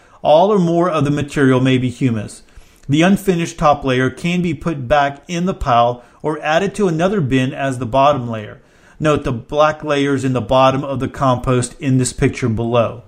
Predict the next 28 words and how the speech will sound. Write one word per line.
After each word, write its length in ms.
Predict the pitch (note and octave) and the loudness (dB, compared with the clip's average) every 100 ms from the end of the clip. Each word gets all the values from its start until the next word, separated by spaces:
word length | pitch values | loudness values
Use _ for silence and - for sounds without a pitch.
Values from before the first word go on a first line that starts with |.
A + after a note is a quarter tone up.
| _ _ _ _ _ _ | _ _ _ _ _ _
Watch 320 | - D3+ F#3 B3+ | 0 2 2 -2
out 240 | A#3+ - | -4 -4
for 80 | G3 | -6
steam. 560 | - - D3+ C3 G#2+ - | -6 -2 0 0 -2 -6
If 160 | D3 C#3+ | -6 -4
your 80 | D3 | -2
compost 560 | E3+ F#3 F#3+ G3+ F#3 | 0 0 2 0 0
is 80 | F#3+ | -4
still 220 | - E3+ | 0 0
steaming 600 | C#3+ - F3+ E3+ C#3+ C3+ | 0 -2 -2 0 2 0
and 140 | C#3 C#3+ | 0 -2
actively 480 | C3 C3 D#3+ C#3 | -2 0 0 2
heating, 500 | C3+ - D#3+ A#2+ A2 - - _ | 0 0 0 0 -4 -8 -20 _
the 80 | C#3+ | -6
compost 580 | C#3 E3+ F#3+ A3 A3+ - | 0 2 2 0 -2 -4
can 220 | G3 C#3+ | -2 0
burn 280 | D3+ D3+ D#3 | 0 0 0
your 120 | C3 | -4
plants. 560 | - D3+ B2 G#2 - - _ _ | -4 -4 -4 -6 -14 -20 _ _
It's 200 | - D3 | -10 -8
best 340 | C#3 E3 F#3 - | -2 0 0 -2
to 80 | G3 | -4
wait 480 | C#3+ D3 D#3 - _ _ _ _ - | -2 -4 -4 -10 _ _ _ _ -2
until 320 | C#3+ D#3+ C#3 | -2 0 0
compost 520 | - D3+ D3 C#3 C3+ | 2 2 4 0 -2
has 200 | B2+ - - | -6 -6 -2
aged 400 | D#3+ E3 C#3+ F#3+ | 0 0 0 -2
enough 420 | C#3+ A#2 C3 | 2 2 0